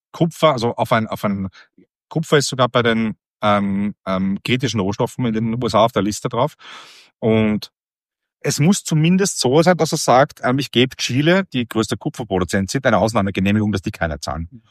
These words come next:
Aber er kann den Kupferbedarf von den U S A nicht aus, aus dem eigenen Land decken. Das heißt, er schießt sich da nicht nur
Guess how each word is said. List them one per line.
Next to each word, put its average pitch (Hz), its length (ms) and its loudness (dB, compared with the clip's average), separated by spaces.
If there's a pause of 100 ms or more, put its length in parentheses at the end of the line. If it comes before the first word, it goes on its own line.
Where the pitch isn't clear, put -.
(560)
Aber 104 200 2
er 117 80 2
kann 135 420 0
den 123 160 -2
Kupferbedarf 123 680 0
von 127 140 -4
den 127 80 -4
U 120 60 0
S 110 100 -2
A 107 160 4
nicht 123 380 -2
aus, - 400 -2
aus 113 180 0
dem 127 100 -2
eigenen 113 300 2
Land 117 300 0
decken. 127 360 -2 (360)
Das - 180 -6
heißt, 113 340 0
er 107 200 -2
schießt 143 320 -4
sich 147 100 -4
da 123 380 2
nicht 135 260 -4
nur 123 260 2